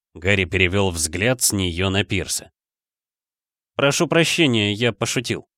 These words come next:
ответил Гарри. «Повторите, сколько я вам должен?» Гарри ответил,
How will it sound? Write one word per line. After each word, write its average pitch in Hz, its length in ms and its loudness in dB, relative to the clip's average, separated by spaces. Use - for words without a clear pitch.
ответил 95 460 -2
Гарри. 90 300 -4
«Повторите, 131 480 2
сколько 160 360 -2
я 143 120 4
вам 139 200 2
должен?» 117 440 0
Гарри 107 320 2
ответил, 156 520 0